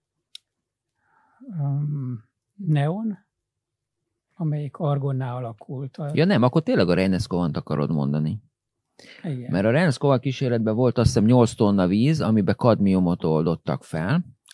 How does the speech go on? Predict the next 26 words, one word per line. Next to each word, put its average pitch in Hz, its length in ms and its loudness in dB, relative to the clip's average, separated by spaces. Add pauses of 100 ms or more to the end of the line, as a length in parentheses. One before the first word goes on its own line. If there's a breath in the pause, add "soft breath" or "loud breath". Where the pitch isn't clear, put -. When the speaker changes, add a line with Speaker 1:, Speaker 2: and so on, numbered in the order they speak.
Speaker 2:
kadmium 95 340 -4
szulfát - 540 -10
vagy 69 160 -10
valamilyen 73 500 -6
ilyesmi. 107 560 -4 (560 soft breath)
A 98 320 -2
kadmium 113 420 6
az 110 140 2
a 110 120 2
neutronok 104 560 0
detektálásához 80 960 -8
kellett, 67 540 -6 (460)
és - 240 -6
a 101 60 0
Davis 120 400 2
kísérletben 131 840 -2
pedig, 120 420 -4
ö, 113 260 0 (540)
ott - 160 -2
sose 147 220 8
tudom 101 240 2
pontosan, 101 460 2
hogy 92 80 2
mit 98 140 0
használtak 85 520 -4
fel, 104 340 0